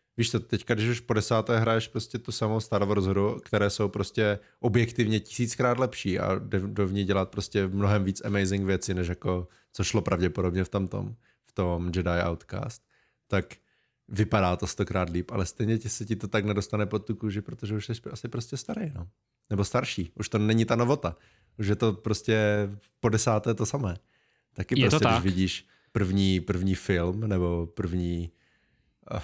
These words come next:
Speaker 1: to já nevím, s čím bych to porovnal, ty hry. Když čteš první knížku, to ne, to je, to je jiné.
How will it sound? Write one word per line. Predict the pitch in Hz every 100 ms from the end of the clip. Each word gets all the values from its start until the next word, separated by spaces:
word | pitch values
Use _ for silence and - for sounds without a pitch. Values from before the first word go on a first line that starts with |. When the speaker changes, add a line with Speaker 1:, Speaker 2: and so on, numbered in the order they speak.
| - _ _ _ _ _
Speaker 1:
to | 101
já | 87 87
nevím, | 92 90
s |
čím | -
bych | 92
to | -
porovnal, | - 104 113 90 82
ty | -
hry. | 85 82 - _ _ _ _ _
Když | 104 -
čteš | - - 113
první | - 110 123
knížku, | - 98 101 - 165
to | 185
ne, | 302 285
to | -
je, | 151
to | 113
je | 151
jiné. | 202 123 82